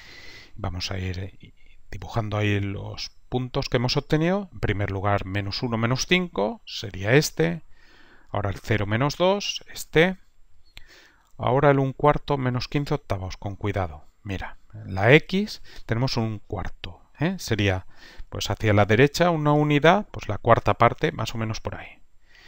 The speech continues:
Y ahora para la y, pues tenemos menos uno coma ocho siete cinco, pues hacia abajo, porque es negativo, y dos, pues casi llegando a dos, ¿eh?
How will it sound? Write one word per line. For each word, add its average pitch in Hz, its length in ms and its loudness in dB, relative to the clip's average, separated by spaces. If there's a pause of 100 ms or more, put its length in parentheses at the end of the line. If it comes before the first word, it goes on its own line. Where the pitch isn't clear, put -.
(380)
Y 123 80 -4
ahora 156 200 2
para 110 300 4
la 110 180 8
y, 220 320 4 (340)
pues - 180 -10
tenemos 107 380 -6
menos 98 320 -8
uno 147 140 -6
coma 104 260 -4
ocho 107 220 -6
siete - 320 0
cinco, 143 500 -2 (240)
pues - 180 -10
hacia - 220 -6
abajo, 143 500 2
porque - 220 -10
es - 100 -8
negativo, 156 800 0 (640)
y 135 420 -6 (120)
dos, 131 360 0
pues - 680 -8 (360)
casi 107 540 -6
llegando 107 760 2
a 117 160 6
dos, 101 360 0
¿eh? 131 180 -8